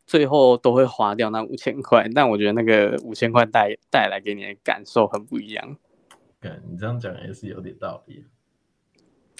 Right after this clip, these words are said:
Speaker 2: 干。
Speaker 1: 是不是？不要，不要，不要拿
Speaker 2: 害我犹豫更久。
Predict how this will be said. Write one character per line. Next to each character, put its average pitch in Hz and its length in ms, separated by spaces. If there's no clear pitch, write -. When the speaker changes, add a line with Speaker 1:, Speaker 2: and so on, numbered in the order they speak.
Speaker 2:
干。 - 200
Speaker 1:
是 - 100
不 110 80
是？ 107 340
不 - 80
要， 113 280
不 143 240
要， 123 200
不 127 200
要 123 100
拿 123 140
Speaker 2:
害 123 180
我 110 140
犹 117 180
豫 156 120
更 110 280
久。 110 340